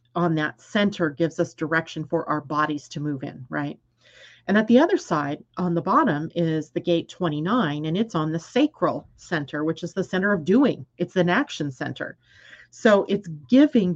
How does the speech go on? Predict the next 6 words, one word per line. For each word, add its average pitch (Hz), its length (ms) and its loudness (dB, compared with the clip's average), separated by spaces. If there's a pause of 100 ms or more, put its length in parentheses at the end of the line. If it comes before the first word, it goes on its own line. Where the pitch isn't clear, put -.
direction 180 1120 -2 (560)
to 208 300 -2
our 196 320 0
actions, - 880 -4 (100)
right? 170 360 -4
So 165 420 0